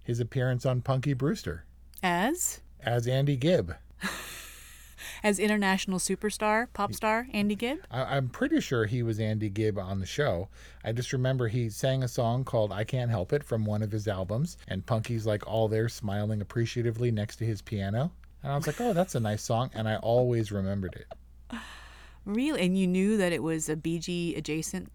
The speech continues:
Speaker 2: song performance?
Speaker 1: I mean, it's kinda hard to mistake, even outside of the, of the actual group of the three brothers.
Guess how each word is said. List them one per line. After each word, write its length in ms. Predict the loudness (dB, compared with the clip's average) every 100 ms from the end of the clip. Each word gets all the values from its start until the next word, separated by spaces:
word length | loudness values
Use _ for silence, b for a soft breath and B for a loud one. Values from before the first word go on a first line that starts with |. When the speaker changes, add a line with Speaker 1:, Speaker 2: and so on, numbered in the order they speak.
| -12
Speaker 2:
song 380 | -4 -2 0 -2
performance? 640 | -4 -2 -2 -4 -6 -4 2
Speaker 1:
I 80 |
mean, 180 | 4 4
it's 140 | 2 2
kinda 280 | 2 4 4
hard 220 | 4 4
to 60 | 0
mistake, 440 | -2 0 -2 -2 -2
even 320 | 0 2 0
outside 520 | 0 -2 2 4 4
of 140 | 0
the, 220 | 0 0 0
of 200 | -2 -4
the 140 | -4 -4
actual 460 | -4 -4 -2 -2
group 320 | -2 0 0 2
of 160 | -2
the 100 | -2
three 300 | -8 -4 -2
brothers. 520 | 2 4 4 0 -4